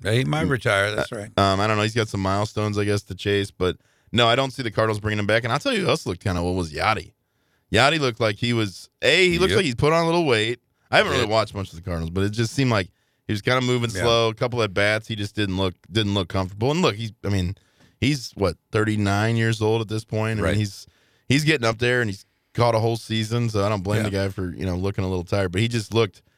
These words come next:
Speaker 2: he looked worn down a little bit in some of those at bats, and
Speaker 1: Mm-hmm.
Speaker 2: you know, it's too bad. I would have liked to seen, as a Cub fan, even I would have liked to have seen the Cardinals make a deep run. I do not like the Dodgers. I don't like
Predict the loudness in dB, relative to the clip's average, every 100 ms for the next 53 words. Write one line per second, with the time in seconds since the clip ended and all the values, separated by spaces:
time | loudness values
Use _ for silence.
0 | 0 4 4 2 -2 0 2 0 0 -2
1 | -2 -2 -2 -4 -2 -2 0 -2 -2 0
2 | 0 -2 -4 -2 -2 -4 -6 -12 -18 _
3 | -2 -2 -2 0 2 4 4 2 2 0
4 | -2 -6 -6 -6 2 2 2 2 2 2
5 | -4 -2 -2 -4 -2 2 2 2 2 0
6 | -2 -6 -6 -2 0 2 0 -4 -8 _
7 | _ _ _ 2 2 2 -2 0 2 2
8 | 0 0 0 2 0 -4 -2 0 0 -2
9 | -2 -2 -2 -2 -4 -6